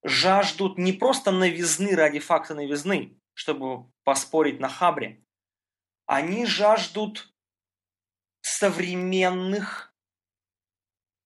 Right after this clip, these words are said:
инструментов разработки, которые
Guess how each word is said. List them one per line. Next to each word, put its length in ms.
инструментов 1200
разработки, 840
которые 380